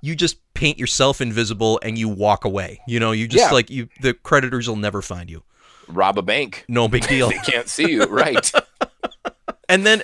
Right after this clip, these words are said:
Speaker 1: a-, and then there's the scene where, <laughs> where Peter is outside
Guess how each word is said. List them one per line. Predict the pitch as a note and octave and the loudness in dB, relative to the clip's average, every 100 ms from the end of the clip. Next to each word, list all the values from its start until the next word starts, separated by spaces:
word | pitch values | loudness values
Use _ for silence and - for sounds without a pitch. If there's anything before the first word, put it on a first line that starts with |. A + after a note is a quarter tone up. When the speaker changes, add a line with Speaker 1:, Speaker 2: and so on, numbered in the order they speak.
| - | -2
Speaker 1:
a-, | G3 - | -4 0
and | F#3 F3 E3+ | 0 -2 -4
then | D#3+ F#3+ | 0 2
there's | F#3 F3 | 2 0
the | D#3 | -2
scene | - F3+ E3 D#3+ C#3+ | -2 -2 0 -2 0
where, | C#3+ C3+ C3+ - - - - - - | 2 4 2 -2 -14 -20 -20 -18 -12
<laughs> | - _ - _ _ | -12 _ -20 _ _
where | C#3 C3+ C3+ - - - | 0 0 0 -6 -20 -14
Peter | - F#3 E3+ E3 - | -6 -2 2 0 0
is | C#3 B2+ A#2+ - - | 0 0 0 -6 -2
outside | C3+ D#3+ - - D#3 D3 C#3 C3+ C#3+ | 0 0 -2 2 4 6 4 0 -4